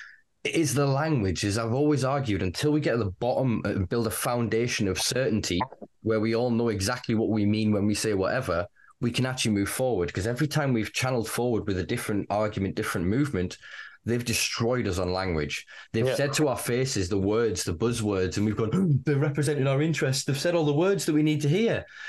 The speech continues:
Speaker 1: And we go, "Yeah, yeah, yay." And they walk into a fucking room and they sell our souls and our future away to the highest bidder. And
Speaker 2: And
Speaker 1: that's
Speaker 2: that,
Speaker 1: all
Speaker 2: that's what's been happening, mate. I've been seeing it over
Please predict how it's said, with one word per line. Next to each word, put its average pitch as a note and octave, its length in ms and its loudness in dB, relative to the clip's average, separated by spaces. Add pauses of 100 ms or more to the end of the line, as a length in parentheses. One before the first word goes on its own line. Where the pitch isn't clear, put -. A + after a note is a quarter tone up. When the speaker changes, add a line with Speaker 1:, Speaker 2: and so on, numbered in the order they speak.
Speaker 1:
And - 100 0
we - 60 0
go, D#3+ 80 0
"Yeah, G#3 320 2
yeah, G3+ 300 2
yay." G3 440 2
And A#2 140 0
they A#2+ 40 2
walk A#2+ 300 0
into C#3+ 160 2
a C#3 60 2
fucking C#3 380 0
room G2+ 360 0 (400)
and G#2 160 2
they G2+ 120 0
sell A#2 340 -2
our G#2 180 0
souls D#2+ 380 -2
and F2+ 80 -2
our E2+ 120 0
future E2 360 -2
away D#2+ 320 0
to - 100 -4
the F2+ 80 -2
highest F2 340 -4
bidder. D2 300 -2 (640)
And A2+ 120 -2
Speaker 2:
And A2+ 80 -2
Speaker 1:
that's D3 200 0
Speaker 2:
that, D3+ 40 0
Speaker 1:
all D3 60 2
Speaker 2:
that's F3+ 220 -2
what's F3+ 220 -2
been F3 100 2
happening, D#3 460 0
mate. B2+ 160 2
I've D#3+ 180 -2
been D3+ 140 2
seeing D3+ 300 2
it C3 80 0
over A#2+ 500 0